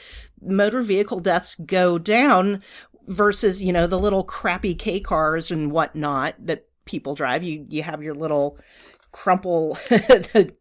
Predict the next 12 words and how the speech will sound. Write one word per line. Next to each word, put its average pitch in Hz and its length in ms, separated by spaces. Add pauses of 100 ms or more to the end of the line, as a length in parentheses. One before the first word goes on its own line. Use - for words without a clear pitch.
vehicles 208 480
that 185 120
are 170 100
all 302 180
crumple 147 320
zone, 147 380 (340)
and 165 140
you 165 80
get 165 180
crumpled 165 400
into 151 380
your, 143 440